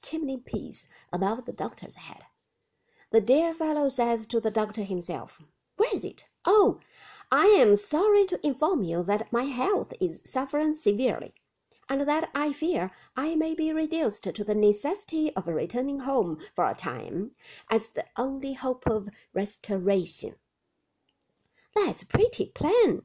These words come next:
poor fellow. His only hope of restoration.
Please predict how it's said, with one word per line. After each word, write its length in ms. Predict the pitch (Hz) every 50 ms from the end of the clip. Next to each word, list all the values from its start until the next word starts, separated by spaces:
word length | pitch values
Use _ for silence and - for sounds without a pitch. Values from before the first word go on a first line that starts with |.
| _ -
poor 220 | - - - - _ -
fellow. 380 | 117 90 71 - 64 - - _ _ _ _ _ - - -
His 200 | - 175 170 185 -
only 220 | 202 196 202 190 185
hope 380 | - - 208 143 - - -
of 280 | - 160 147 165 - - _ _ _ _ _ _ _ _ -
restoration. 1080 | 190 190 190 190 - - - 202 190 180 196 196 180 160 160 - - - 139 - -